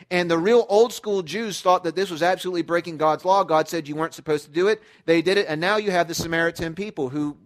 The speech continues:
if you trace their ancestry back, had, all of them had, you know, at some point in their ancestry, had one Jewish parent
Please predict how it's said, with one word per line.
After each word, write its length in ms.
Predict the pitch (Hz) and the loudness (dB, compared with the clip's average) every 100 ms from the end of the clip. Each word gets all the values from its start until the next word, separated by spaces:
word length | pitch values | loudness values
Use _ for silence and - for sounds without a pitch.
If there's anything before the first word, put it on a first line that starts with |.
| 139 | -8
if 180 | 156 147 | -6 -6
you 60 | |
trace 280 | 160 175 170 | -8 -6 -6
their 120 | 160 | -6
ancestry 520 | 165 170 170 165 - 151 | -8 -8 -6 -6 -4 -2
back, 280 | 165 180 | -2 -2
had, 240 | 165 151 139 _ _ _ _ _ - | -2 -4 -4 _ _ _ _ _ -2
all 180 | 151 185 | 6 6
of 80 | 165 | 6
them 120 | 160 | 2
had, 300 | 156 156 151 | 2 2 0
you 80 | 143 | -4
know, 120 | 143 | -4
at 100 | - | -4
some 160 | 165 | -8
point 160 | 165 165 | -6 -6
in 60 | 147 | -6
their 80 | |
ancestry, 340 | 147 160 160 160 | -6 -6 -6 -6
had 160 | 143 | -6
one 300 | 131 135 160 | -6 -6 -6
Jewish 340 | 151 165 165 - | -6 -6 -6 -8
parent 340 | 165 165 165 | -10 -8 -8